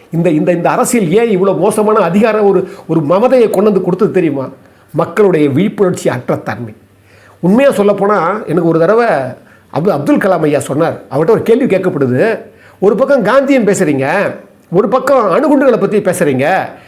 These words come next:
இது என்ன, இது முரண்பாடா இல்லையான்னு?" ஒருத்தர் கேட்குறாரு. அப்போ அவர் சொல்றாரு, "நம்ம இந்திய நாடு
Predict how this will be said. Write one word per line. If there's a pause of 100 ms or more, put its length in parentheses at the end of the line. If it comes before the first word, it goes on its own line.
(160)
இது
என்ன,
இது
முரண்பாடா
இல்லையான்னு?"
ஒருத்தர்
கேட்குறாரு. (500)
அப்போ
அவர்
சொல்றாரு, (420)
"நம்ம
இந்திய
நாடு